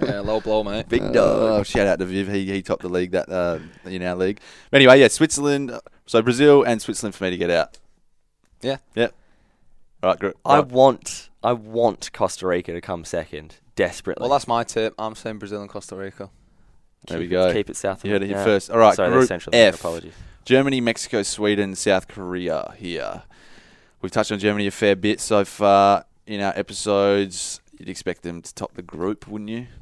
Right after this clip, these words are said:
Speaker 2: Yep, for sure. I think, um, hopefully these distractions with, uh, Gundogan don't really affect the camp.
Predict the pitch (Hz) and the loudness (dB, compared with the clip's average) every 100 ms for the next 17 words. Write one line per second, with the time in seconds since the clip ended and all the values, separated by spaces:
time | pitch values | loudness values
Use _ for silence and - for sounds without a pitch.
0 | - 190 - - _ _ _ 135 127 135 | -6 -6 -6 -14 _ _ _ -6 0 2
1 | 139 - 117 135 117 120 101 98 101 - | 2 -2 -4 -6 -6 -2 -2 -4 -8 -6
2 | 110 104 107 101 - - - 104 - - | -6 -2 -2 -2 -6 -14 -2 -2 -2 -6
3 | 104 107 101 101 98 95 104 101 101 101 | -12 -12 -6 -4 -4 -6 -12 -8 -8 -8
4 | - 101 - 101 101 - 101 - - 104 | -10 -10 -8 -8 -8 -8 -10 -10 -10 -8
5 | 104 | -8